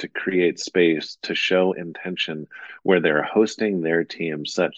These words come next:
that the team ceases to be a collection of individuals and actually comes together as a trusting team. Because only then can you unlock the cro-,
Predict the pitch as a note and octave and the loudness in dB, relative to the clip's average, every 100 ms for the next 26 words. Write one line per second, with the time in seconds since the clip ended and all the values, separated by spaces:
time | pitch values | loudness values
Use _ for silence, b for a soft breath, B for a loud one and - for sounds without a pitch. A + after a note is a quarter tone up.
0 | - E2 - - - A2 G#2+ E2+ D#2 - | -6 -6 -6 -10 -6 0 0 0 -4 -6
1 | - G#2 - A#2 G#2 - D#2+ D#2 - E2 | 0 0 0 -2 -2 -2 0 0 0 -2
2 | - - D#2 D#2 D2+ D#2 D#2 D2+ D2+ D#2 | -2 -6 -2 -2 -2 -2 0 -2 -2 -4
3 | D2+ D#2+ - D#2 - D#2 D#2 D2 D2 D#2+ | -2 -4 -4 -6 -4 0 0 0 0 -2
4 | D#2 D#2 - C#2 - D2 - D2 C2 - | -2 -4 -4 -6 -6 -12 -10 -10 -10 -10
5 | B B - A2 G#2+ A2 A2+ A2 F#2 F#2 | B B 4 6 6 4 6 6 6 4
6 | F2+ F#2+ F2+ - F#2+ F2+ E2+ D#2+ D#2 _ | 0 -2 -2 -2 -4 -2 -2 -2 -4 _
7 | - F2 - - | -8 -8 -4 -2